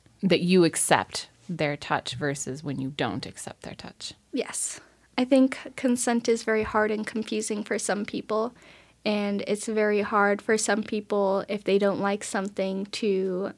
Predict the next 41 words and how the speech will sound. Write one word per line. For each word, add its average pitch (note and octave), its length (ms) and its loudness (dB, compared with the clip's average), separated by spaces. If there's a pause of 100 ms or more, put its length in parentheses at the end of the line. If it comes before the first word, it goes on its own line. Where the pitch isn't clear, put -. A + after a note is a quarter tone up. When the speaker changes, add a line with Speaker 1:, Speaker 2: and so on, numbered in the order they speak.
Speaker 2:
tell G#3+ 260 -2
the G#3+ 160 -2
other G#3 160 -4
person A3 400 -2
that G#3 160 -6
they G#3+ 100 4
did G#3 160 2
not G3+ 200 0
consent A3+ 460 -2
to C4 120 0
that, C#4+ 240 -2 (180)
Speaker 1:
Mm-hmm. G#3 260 2 (180)
Speaker 2:
because G#3+ 760 -4 (120)
some A3 260 -2
people G#3+ 340 0
have G#3 100 -2
been G#3+ 320 -4
through A3 580 2 (100)
a A#3 60 -2
lot A3 260 0
of G#3 120 -2
things, B3+ 460 2 (100)
and G3 340 0
maybe G3+ 300 2
it's G3 160 -2
hard G#3 340 2
for A3 140 0
them G#3 240 -2
to A3+ 80 -2
use G#3 280 0
their G3+ 180 4
words G3+ 300 0
or B3+ 60 -2
something, C4 440 0
so A3 220 2
Speaker 1:
Mm-hmm. G#3 100 0
Speaker 2:
finding G3 340 0
the G3+ 80 -4
right G#3 200 -4
way A3 180 -2
is A#3+ 240 -8